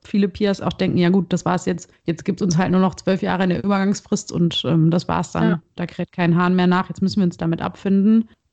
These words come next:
Speaker 1: Aber sieht man ja bei euch wirklich super, muss man nicht und man kann immer weiter fragen.
Speaker 2: Ich kann auch verstehen, dass man sagt, okay, ich bin jetzt ein Jahr in der Klinik, ähm, ich mache jetzt Augen zu und durch. Das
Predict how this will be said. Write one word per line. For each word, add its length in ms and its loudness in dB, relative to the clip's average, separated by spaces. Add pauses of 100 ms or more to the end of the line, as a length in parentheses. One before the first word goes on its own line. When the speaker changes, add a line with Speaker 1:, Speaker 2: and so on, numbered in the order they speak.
Speaker 1:
Aber 640 2 (280)
sieht 220 0
man 140 2
ja 80 4
bei 400 2
euch 320 -2
wirklich 500 0
super, 600 0
muss 200 0
man 180 4
nicht 360 0 (120)
und 160 -2
man 140 2
kann 220 0
immer 240 2
weiter 260 -2
fragen. 540 0 (340)
Speaker 2:
Ich 180 -4
kann 160 0
auch 100 2
verstehen, 720 0
dass 220 -2
man 160 2
sagt, 280 -2
okay, 200 -4
ich 120 -4
bin 120 0
jetzt 160 0
ein 180 0
Jahr 100 2
in 80 -2
der 120 0
Klinik, 640 0
ähm, 360 2
ich 200 -4
mache 180 0
jetzt 160 -4
Augen 240 0
zu 180 -6
und 180 -2
durch. 300 0
Das 220 -10